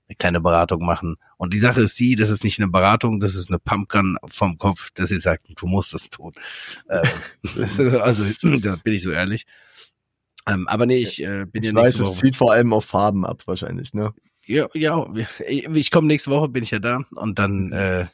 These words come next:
Speaker 1: dann sag ich mal, in, in der nächsten Folge merke ich mir, ähm, was wir vielleicht bei dir mal unterbringen können. Ähm,
Speaker 2: Okay.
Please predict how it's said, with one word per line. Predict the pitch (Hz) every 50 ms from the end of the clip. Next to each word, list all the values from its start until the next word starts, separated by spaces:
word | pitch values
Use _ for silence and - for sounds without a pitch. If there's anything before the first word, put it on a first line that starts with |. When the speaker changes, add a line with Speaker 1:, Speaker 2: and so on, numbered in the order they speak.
| _ _ _ _ _ _ _ - - 85
Speaker 1:
dann | 87 110 107 107 98
sag | 113 117
ich | 120 113 -
mal, | 123 107 107 107 98 85 73
in, | 71 90 98 92 67
in | 73 98
der | 101 101
nächsten | 101 104 107 - - 107
Folge | 95 - 101 104 104 101
merke | 98 98 98 98 101
ich | 98 -
mir, | - 101 104 110 - _ _ _ - - - - _ _ -
ähm, | - 104 101 98 92 90 - _ _
was | - 101 98 - -
wir | 107
vielleicht | 95 - - 92 92 92 - - - - _ _ _
bei | - 101
dir | 85 98 95
mal | 90 87
unterbringen | 69 - 92 90 98 92 82 87 85 85 80
können. | - - 85 82 78 76 _ _ - - - - - - _ _ - - -
Ähm, | - - 104 101 95 95 95 92 87 87 85 85 - _ _ _ _ _ _ _
Speaker 2:
Okay. | - 98 92 - - 101